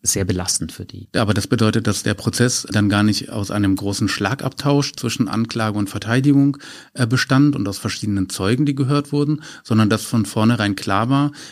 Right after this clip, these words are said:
Speaker 2: das sind jetzt fünf Leute, die haben betrogen, die geben es auch selber zu und wir müssen jetzt eigentlich nur noch ein bisschen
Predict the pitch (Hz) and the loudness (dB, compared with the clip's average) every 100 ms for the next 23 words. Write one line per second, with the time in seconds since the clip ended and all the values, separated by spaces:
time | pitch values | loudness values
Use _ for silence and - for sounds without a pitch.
0 | - - 123 110 - 104 98 92 95 113 | -4 2 4 2 0 -2 0 0 0 2
1 | 151 160 160 135 110 107 104 98 101 - | 0 0 0 -2 0 2 2 2 -2 -4
2 | 92 104 147 147 120 107 101 101 - 101 | -2 0 0 0 0 0 -2 -6 -4 -4
3 | 92 90 - 143 170 175 147 131 123 120 | -2 -4 -2 0 2 2 2 2 2 0
4 | - 113 117 117 113 120 110 107 107 107 | 0 -4 -4 -6 -2 0 0 0 -4 -4
5 | - 101 98 | -2 -4 -4